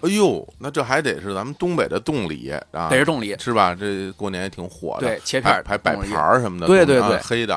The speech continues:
Speaker 1: 啊。
Speaker 2: 是。
Speaker 1: 这是转移，就把，
Speaker 2: 转移。
Speaker 1: 把这病灶转移到这个梨身上，然后梨就流水儿。
Speaker 2: 是。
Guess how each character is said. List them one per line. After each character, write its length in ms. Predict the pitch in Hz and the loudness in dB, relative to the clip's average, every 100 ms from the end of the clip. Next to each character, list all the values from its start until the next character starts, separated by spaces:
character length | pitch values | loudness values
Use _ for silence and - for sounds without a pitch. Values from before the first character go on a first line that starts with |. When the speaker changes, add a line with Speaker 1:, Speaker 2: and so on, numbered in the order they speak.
| - - | -6 -12
Speaker 1:
啊。 120 | 85 | -8
Speaker 2:
是。 240 | 78 110 - - - | -4 -4 -8 -20 -12
Speaker 1:
这 140 | - 113 | -2 -2
是 80 | 107 | -2
转 240 | - 90 87 | -2 -2 -2
移， 260 | 92 135 - _ - | 0 2 0 _ -2
就 120 | 131 | 4
把， 80 | 113 | 4
Speaker 2:
转 160 | 107 | 4
移。 100 | 127 - - | 0 -6 0
Speaker 1:
把 160 | 98 | 2
这 80 | 98 | 2
病 240 | 110 143 131 | 0 -2 4
灶 160 | 131 | 4
转 180 | 104 82 | 4 -4
移 80 | 104 | -2
到 140 | 131 | -2
这 80 | 110 | -2
个 80 | 98 | -4
梨 280 | 90 87 147 | -6 -8 -6
身 180 | - 98 | -6 -4
上， 160 | 73 | -4
然 100 | 80 | -2
后 80 | 101 | -2
梨 160 | 101 110 | -2 0
就 120 | 104 | 0
流 200 | 95 110 | 0 -4
水 160 | - - | -6 -6
儿。 200 | 76 - | -6 -6
Speaker 2:
是。 280 | - 131 | -10 -10